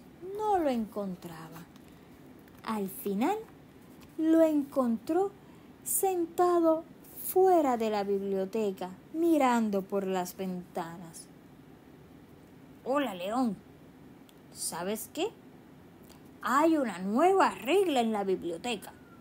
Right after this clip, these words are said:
No se permite rugir, a menos que haya una buena razón para hacerlo, como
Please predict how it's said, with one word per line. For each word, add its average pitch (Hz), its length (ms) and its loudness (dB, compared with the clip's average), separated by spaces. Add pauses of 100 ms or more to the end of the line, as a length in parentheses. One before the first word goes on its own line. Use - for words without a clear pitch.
(760)
No 240 340 2
se 294 200 -2
permite 269 720 0
rugir, 254 500 0 (640)
a 175 140 -10
menos 339 560 -2 (480)
que 185 160 -6
haya 269 360 4
una 214 260 -2
buena 294 500 4
razón 294 640 0
para 190 280 -4
hacerlo, 320 500 -2 (680)
como 202 840 0